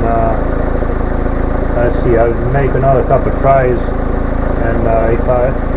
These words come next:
it doesn't work, then I'll see if I can find some fuel somewhere.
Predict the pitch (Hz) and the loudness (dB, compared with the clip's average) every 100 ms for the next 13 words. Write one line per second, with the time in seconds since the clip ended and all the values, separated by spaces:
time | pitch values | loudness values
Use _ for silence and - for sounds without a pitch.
0 | 135 135 131 117 117 131 123 - 117 117 | 0 2 2 0 0 2 2 0 -2 -2
1 | 113 - - - - - - - - 117 | -2 -2 -2 -2 -2 -2 -2 -2 0 0
2 | 113 139 127 123 117 113 - 123 123 113 | 0 0 2 0 0 -2 0 0 0 0
3 | 120 113 - 123 110 117 113 110 107 | 0 0 2 2 2 0 0 0 0